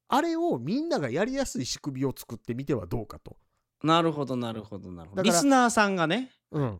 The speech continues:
Speaker 2: 他の番組のパーソナリティがやるんじゃなくてね。
Speaker 1: なくて、なくて。もう聞いてる人が。
Speaker 2: <laughs> うん。はい、はい、はい。
Speaker 1: だから、四つ表-、指標がありますと。
Speaker 2: うん。
Speaker 1: 五段階ですと。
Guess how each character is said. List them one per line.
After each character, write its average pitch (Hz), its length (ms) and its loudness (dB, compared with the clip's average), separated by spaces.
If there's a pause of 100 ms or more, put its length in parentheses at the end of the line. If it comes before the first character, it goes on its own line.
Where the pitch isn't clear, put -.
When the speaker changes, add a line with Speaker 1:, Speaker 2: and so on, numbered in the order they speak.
Speaker 2:
他 208 320 2
の 269 120 6
番 302 200 6
組 294 180 4
の 285 100 4
パ 262 220 4
ー 254 60 2
ソ 240 80 -10
ナ 254 120 -2
リ 202 80 -8
テ 143 100 -8
ィ - 20 -8
が 104 80 -8
や 120 140 -4
る 135 80 -8
ん - 20 -12
じ 107 80 -12
ゃ - 20 -10
な 98 100 -14
く - 120 -20
て - 60 -20
ね。 117 100 -10
Speaker 1:
な 180 120 2
く - 80 -12
て、 113 220 -6
な 139 140 -2
く - 100 -20
て。 - 180 -6
も 151 80 2
う - 20 0
聞 302 260 -2
い 277 60 0
て 269 120 -2
る 240 100 2
人 - 240 -2
が。 - 180 -12
Speaker 2:
<laughs> - 520 -20
う 127 40 -6
ん。 - 20 -4
は 120 40 -2
い、 110 60 -4
は 87 120 -14
い、 71 40 -14
は - 120 -20
い。 - 40 -20
Speaker 1:
だ - 40 -20
か - 40 -20 (260)
ら、 170 120 2
四 190 220 4 (100)
つ - 100 -14 (160)
表-、 233 180 6
指 156 60 -10
標 156 400 2
が 165 100 2
あ 135 60 0
り 98 80 -12
ま 95 140 -10
す - 100 -16
と。 - 120 -14 (300)
Speaker 2:
う 127 100 -4
ん。 113 280 -4 (160)
Speaker 1:
五 160 160 4
段 226 280 4
階 110 220 -6
で 85 120 -18
す - 120 -20
と。 78 120 -14